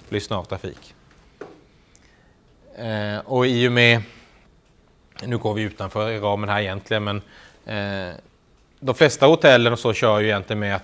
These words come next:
du loggar in på ett nätverk utan någon nyckel. Och sen så går du till en sida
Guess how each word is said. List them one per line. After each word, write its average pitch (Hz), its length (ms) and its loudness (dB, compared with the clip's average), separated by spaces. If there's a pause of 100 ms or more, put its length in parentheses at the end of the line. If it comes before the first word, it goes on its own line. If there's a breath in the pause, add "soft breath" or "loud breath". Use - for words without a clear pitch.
du 117 160 -6
loggar 107 280 0
in 117 80 -4
på 143 80 0
ett - 80 -4
nätverk 117 300 0
utan 104 400 -6
någon 95 340 -6 (140)
nyckel. 113 400 -8 (600 soft breath)
Och 107 120 -10
sen 120 260 4
så 135 120 0
går 117 140 4
du 104 60 -4
till 101 180 -6
en 95 60 -2
sida 107 540 -2